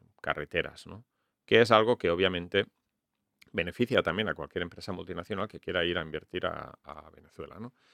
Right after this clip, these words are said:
Pero ese dinero, esa es la cosa interesante, está bajo el control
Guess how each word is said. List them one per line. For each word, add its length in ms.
Pero 180
ese 160
dinero, 400
esa 200
es 40
la 100
cosa 220
interesante, 640
está 360
bajo 320
el 60
control 440